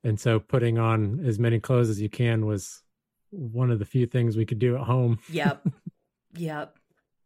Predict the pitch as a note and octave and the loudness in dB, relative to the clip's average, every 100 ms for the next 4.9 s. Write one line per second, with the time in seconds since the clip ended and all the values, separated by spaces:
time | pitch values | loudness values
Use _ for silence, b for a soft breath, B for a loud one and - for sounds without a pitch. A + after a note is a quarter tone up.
0 | _ _ D#3 G#3 G#3 E3+ G3 F3 F#3+ D3+ | _ _ 4 6 6 6 6 6 4 2
1 | - C#3 C3+ B2 B2+ A2+ B2 - A#2+ C3 | 0 2 2 2 2 2 2 2 -2 -2
2 | A#2+ A2+ A2+ A2 - A2 G#2+ G3 A3+ C#4 | -2 -2 0 -2 0 2 2 0 -2 -6
3 | b b b _ _ _ - A2+ - A#2 | b b b _ _ _ -2 -2 2 2
4 | A2+ A2+ B2 B2 B2 B2+ C3 C3+ C#3 | 4 4 4 2 2 2 4 4 2